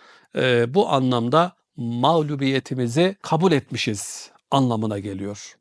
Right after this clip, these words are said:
Evet, meselenin bir başka yönüne daha bakalım, yılbaşıyla alakalı.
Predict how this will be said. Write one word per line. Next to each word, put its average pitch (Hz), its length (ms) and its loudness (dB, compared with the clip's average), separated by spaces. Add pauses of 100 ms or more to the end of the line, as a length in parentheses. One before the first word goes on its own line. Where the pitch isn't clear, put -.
(1600)
Evet, 330 300 0
meselenin 262 600 0
bir 294 120 2
başka 262 260 2
yönüne 185 320 2
daha 170 240 4
bakalım, 139 400 2
yılbaşıyla 147 640 2
alakalı. 123 640 2